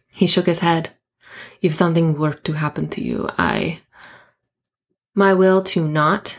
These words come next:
be left behind for the umpteenth time since we'd been in Florence threatened to crumble under the sheer force of concern shining in Marcus's eyes.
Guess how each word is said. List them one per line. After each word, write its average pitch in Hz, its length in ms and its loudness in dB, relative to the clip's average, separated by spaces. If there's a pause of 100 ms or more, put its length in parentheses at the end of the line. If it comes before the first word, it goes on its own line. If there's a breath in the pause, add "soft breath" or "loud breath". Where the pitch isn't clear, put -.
(120)
be 180 100 2
left 165 300 -2
behind 160 460 -2
for - 120 -6
the - 100 0
umpteenth 160 440 -2
time 160 400 0
since 165 260 -4
we'd 160 160 -2
been 160 140 0
in 151 140 -2
Florence 190 720 -4
threatened 208 560 0
to 202 100 -2
crumble 180 400 2
under 170 260 -2
the 170 80 -2
sheer 185 340 0
force 185 320 -4
of - 120 -8
concern 170 640 -2
shining 165 460 -4
in 156 140 -6
Marcus's 156 480 -6
eyes. 151 600 -6